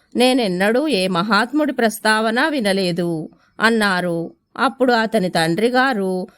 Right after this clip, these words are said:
మిత్రుడు ఇలా అన్నాడు, "మీ మామయ్య గారు శ్యామాచరణ్ లాహిరి గారిని ఎరగవా? ఆయనే మహాత్ములు.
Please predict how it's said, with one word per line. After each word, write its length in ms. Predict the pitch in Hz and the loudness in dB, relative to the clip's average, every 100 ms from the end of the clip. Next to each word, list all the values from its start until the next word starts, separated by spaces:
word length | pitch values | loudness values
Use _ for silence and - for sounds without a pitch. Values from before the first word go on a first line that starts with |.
| _ 190 | _ -4
మిత్రుడు 760 | 202 - 233 202 190 180 226 _ - | -4 0 2 2 0 -4 -6 _ -8
ఇలా 260 | - 262 262 | -2 0 2
అన్నాడు, 800 | 285 233 185 175 170 170 165 165 - _ - | 0 -2 -2 -2 -2 -2 -4 -8 -14 _ -6
"మీ 160 | 254 269 | 0 2
మామయ్య 560 | 269 190 180 214 277 294 | 2 -2 -2 0 0 0
గారు 480 | 285 233 214 220 | 0 0 2 0
శ్యామాచరణ్ 840 | 226 226 160 175 214 254 294 294 320 | 0 -2 -2 0 0 0 0 0 2
లాహిరి 520 | 277 233 254 226 233 | 2 0 0 0 0
గారిని 560 | 214 190 190 190 190 190 | 0 0 0 -2 0 0
ఎరగవా? 720 | 170 175 233 196 180 220 302 - _ - | 0 0 0 0 0 -2 -6 -14 _ -6
ఆయనే 500 | 180 190 196 190 240 | -2 0 2 2 2
మహాత్ములు. 960 | 302 226 202 220 220 208 170 170 156 | 0 0 0 -2 0 0 0 -2 -4